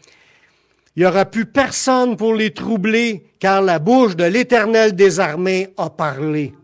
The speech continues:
Vous savez que ce qui sort de la parole de Dieu, ça demeure éternellement. Tout va s'accomplir comme ça l'a été écrit.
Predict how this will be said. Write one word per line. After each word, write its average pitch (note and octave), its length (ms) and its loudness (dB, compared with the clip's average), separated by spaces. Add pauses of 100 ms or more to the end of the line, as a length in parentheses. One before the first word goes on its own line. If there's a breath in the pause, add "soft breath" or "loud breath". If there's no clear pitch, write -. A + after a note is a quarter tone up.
(2000)
Vous A#2+ 80 -16
savez F#3+ 720 -2 (720)
que E3+ 160 -4
ce - 200 -12
qui - 120 -12
sort B3+ 320 0
de G3+ 80 2
la F3+ 180 0
parole G3+ 480 0
de E3+ 160 2
Dieu, E3 380 -6
ça D#3 240 -4
demeure E3 480 -2
éternellement. E3+ 920 -4 (1000 soft breath)
Tout D4 300 2
va G#3 220 0
s'accomplir A#3 840 0
comme A#3+ 240 -2
ça A3 220 0
l'a A3 80 0
été A3 340 -2
écrit. G#3 500 -8